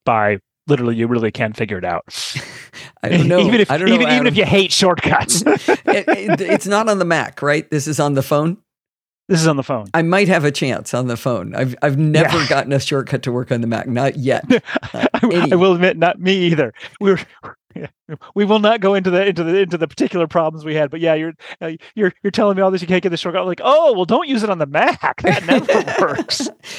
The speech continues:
Speaker 2: Yeah, he was like, "I don't understand. I've got this thing working." Then I said, "It was a Mac." He goes, "Oh, never mind." <laughs> So, uh, now we do highly recommend, uh, downloading executable code from the internet,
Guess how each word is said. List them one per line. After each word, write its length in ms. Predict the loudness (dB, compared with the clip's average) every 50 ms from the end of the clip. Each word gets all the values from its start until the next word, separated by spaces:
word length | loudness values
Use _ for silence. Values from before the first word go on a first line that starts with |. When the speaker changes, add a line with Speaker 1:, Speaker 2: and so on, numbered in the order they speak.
| -4 0
Speaker 2:
Yeah, 100 | 2 2
he 60 | 4
was 140 | 2 2 0
like, 160 | 0 -2 -2 -4 -4
"I 60 | -2
don't 120 | -2 0 0
understand. 400 | 0 0 0 0 0 0 2 2
I've 160 | 2 0 0
got 160 | -2 -4 -2
this 160 | -2 -2 -2 -2
thing 140 | -2 0
working." 320 | 0 0 0 0 0 0 0
Then 100 | 2 2 2
I 40 |
said, 140 | 2 2 0
"It 20 | -2
was 100 | 0 0
a 40 |
Mac." 180 | 2 0 0 0
He 80 | 0 0
goes, 160 | 2 2 2
"Oh, 100 | 2 2
never 240 | 2 -2 -4 -4 -6 -4 -2
mind." 360 | -2 -2 -2 -2 -4 -8 -10 -14
<laughs> 40 | -14 -16 -18 _ -16 -14 -14 -12 -12 -12 -6 -2 0 0 0 0 -4 -6 -4 -4 -4 -2
So, 360 | 0 2 2 2 2 0 0
uh, 400 | 0 0 2 4 4 4 2 2 -2 -6 -12
now 280 | -10 -4 0 2 2 4
we 120 | 2 2
do 180 | 2 2 2 2
highly 240 | 2 2 2 2 2
recommend, 720 | 2 2 0 0 0 0 0 2 2 2 2 0 -2 -2 0
uh, 440 | 0 2 2 4 4 4 4 2 0
downloading 680 | 0 0 0 0 2 2 2 2 4 4 2 2 0
executable 680 | 0 -2 -2 -2 -4 -4 -2 -2 0 0 0 -2 -2 -2
code 420 | 0 0 2 2 4 2 2 0
from 260 | -2 0 0 2 2 2
the 140 | 2 2
internet, 540 | 2 2 2 2 2 2 2 2 0 -4 _